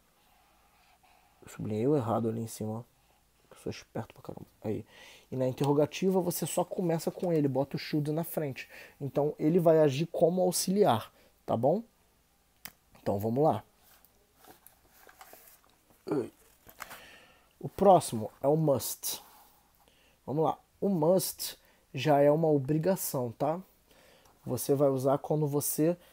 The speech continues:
é, quando for, você for passar uma ideia de obrigação que o cara tem. Ok? Olha só. "You must go to school." Você precisa ir até a escola. É uma obrigação. Você precisa ir pra escola.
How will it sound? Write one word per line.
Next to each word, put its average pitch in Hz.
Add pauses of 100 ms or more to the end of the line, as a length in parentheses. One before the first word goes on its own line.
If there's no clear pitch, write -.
(200)
é, 135 (120)
quando 147
for, 143
você -
for 143
passar 143
uma 156
ideia 143
de 147
obrigação 151
que -
o -
cara 156
tem. 123 (500)
Ok? 143
Olha 143
só. 123 (280)
"You 156
must 147
go 139
to -
school." - (340)
Você -
precisa 175
ir 143 (560)
até 117
a 120
escola. 104 (920)
É 98
uma 101
obrigação. 107
Você 110
precisa 151
ir 151
pra 147
escola. -